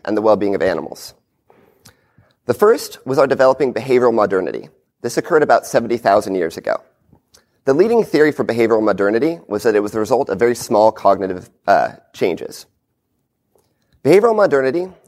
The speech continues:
allowed us to outwit the Neanderthals who had been preventing us from, uh, gaining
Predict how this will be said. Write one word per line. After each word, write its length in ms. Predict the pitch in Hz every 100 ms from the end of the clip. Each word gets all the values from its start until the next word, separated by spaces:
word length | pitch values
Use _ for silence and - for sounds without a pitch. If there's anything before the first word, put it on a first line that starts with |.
| -
allowed 300 | 110 117 143
us 140 | -
to 120 | - -
outwit 460 | 127 101 - - -
the 80 | 123
Neanderthals 800 | 110 110 160 156 170 190 202 -
who 80 | 143
had 80 | 139
been 120 | 131
preventing 440 | 135 117 131 135 143
us 140 | 143
from, 180 | 123 104
uh, 160 | 87 - -
gaining 340 | 123 120 117